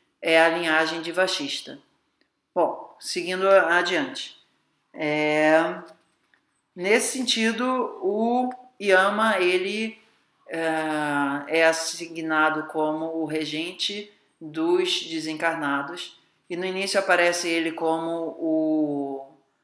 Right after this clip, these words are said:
detentor de um cachorro bravo, ou dois cachorros, na verdade, que vai gerar muita imagem no Ocidente daquele cara, ah, não muito amigável,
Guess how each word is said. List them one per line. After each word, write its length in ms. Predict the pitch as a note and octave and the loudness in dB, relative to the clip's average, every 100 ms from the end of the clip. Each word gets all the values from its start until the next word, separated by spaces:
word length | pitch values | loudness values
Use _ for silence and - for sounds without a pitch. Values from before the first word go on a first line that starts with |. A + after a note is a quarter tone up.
| _ _ _ _ F3+ | _ _ _ _ -4
detentor 560 | E3 E3 D#3+ E3+ D#3+ | -2 -2 -2 -2 -2
de 80 | D#3+ | -2
um 80 | D#3+ | 2
cachorro 880 | D#3+ D#3+ - E3+ E3 D3+ C#3+ C#3 C#3+ | 2 2 0 0 0 0 -2 -4 -4
bravo, 540 | D3+ D3+ E3 E3+ C#3+ D3 | 4 8 8 6 0 -4
ou 40 | |
dois 240 | D3+ F3 | -2 -2
cachorros, 480 | - E3 E3 E3+ D#3+ | -2 -2 -2 -4 -4
na 80 | D#3 | -4
verdade, 400 | D3+ D3 D#3 D#3+ - - _ | -2 2 2 2 -8 -20 _
que 100 | G#3+ | 2
vai 160 | G#3 A3 | 4 4
gerar 240 | A3 A3 | 2 2
muita 340 | G#3+ B3 C4 | 2 -2 0
imagem 520 | A#3+ G#3+ G#3 G3+ G3+ G3 | 0 0 -2 -2 -4 -6
no 100 | F#3+ | -6
Ocidente 680 | F#3+ F3 E3+ F3+ - - _ _ - | -6 -6 -6 -6 -8 -14 _ _ -4
daquele 380 | E3+ F#3+ F#3 | 0 2 2
cara, 580 | F3+ F#3 E3 D#3 D#3 F3+ - _ _ _ | 4 8 10 8 4 -4 -12 _ _ _
ah, 320 | E3+ E3+ D#3+ | -4 -2 -2
não 260 | D#3+ E3+ F#3 | -2 -4 -4
muito 420 | F3 F3 E3 D#3+ | -6 -6 -2 2
amigável, 760 | D3+ D#3 D3+ C#3 C#3+ D3 F3+ | 2 0 2 2 2 -2 -6